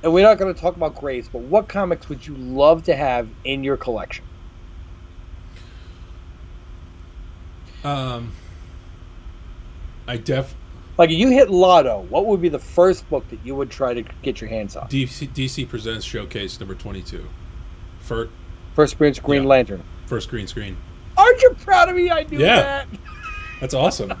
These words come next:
Speaker 1: <laughs>
Speaker 2: And that one's not so bad relative to, like, insane grails, right? So th-, that one's, I think, running around twenty thousand dollars for our nice copy.
Speaker 1: It's a, okay. Is that a graded copy or a nice
Speaker 2: I
Speaker 1: roll?
Speaker 2: think that's a graded copy,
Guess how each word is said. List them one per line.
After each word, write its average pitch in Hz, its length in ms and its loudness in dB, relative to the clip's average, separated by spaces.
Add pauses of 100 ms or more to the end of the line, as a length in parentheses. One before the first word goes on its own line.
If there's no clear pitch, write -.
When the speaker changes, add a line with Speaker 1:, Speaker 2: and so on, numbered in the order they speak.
(160)
Speaker 1:
<laughs> - 220 -8 (640)
Speaker 2:
And 156 220 4
that 202 140 2
one's 202 180 -4
not 156 160 -2
so 143 160 0
bad 110 420 -4 (320)
relative 127 800 -2
to, 117 180 -6
like, 101 320 -8
insane 104 500 -10
grails, 90 480 -12 (180)
right? 101 340 -10
So 107 360 -6
th-, 117 100 -6
that 117 200 -6
one's, 113 240 -12
I 110 60 -10
think, 107 220 -10
running 98 260 -10
around 95 220 -12
twenty 98 240 -12
thousand 92 380 -12
dollars 92 560 -16 (280)
for 98 140 -12
our 92 120 -12
nice 92 240 -14
copy. 90 300 -16 (200)
Speaker 1:
It's - 140 -12
a, 330 120 -6 (960)
okay. 160 400 -4 (540)
Is 156 80 -8
that 175 140 8
a 156 60 2
graded 185 400 0
copy 214 320 0
or 147 140 2
a - 20 -4
nice 135 320 -2
Speaker 2:
I 131 40 -4
Speaker 1:
roll? 113 100 -2
Speaker 2:
think 143 180 -2
that's 180 180 -4
a 120 60 -8
graded 101 360 -6
copy, - 280 -16